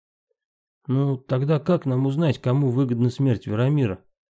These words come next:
посмотрел я на наставника. Тот тяжело вздохнул.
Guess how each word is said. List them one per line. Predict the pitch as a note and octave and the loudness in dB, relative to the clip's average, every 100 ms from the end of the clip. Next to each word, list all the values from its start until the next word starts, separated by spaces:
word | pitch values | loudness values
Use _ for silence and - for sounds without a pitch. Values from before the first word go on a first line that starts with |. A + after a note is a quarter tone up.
| - | -14
посмотрел | - G2+ G2 A2 F#2+ | -6 -6 -4 -4 -2
я | G2+ | -2
на | F#2+ | -4
наставника. | F#2+ G#2 - A2+ F2+ F2 - _ _ _ _ _ _ _ _ | -4 -6 -4 -4 -2 -6 -12 _ _ _ _ _ _ _ _
Тот | D#3 D3 | -4 -2
тяжело | - G#2+ A#2+ B2 | -2 0 2 2
вздохнул. | G#2 A2+ A#2+ A#2+ G2 | 0 0 0 0 -4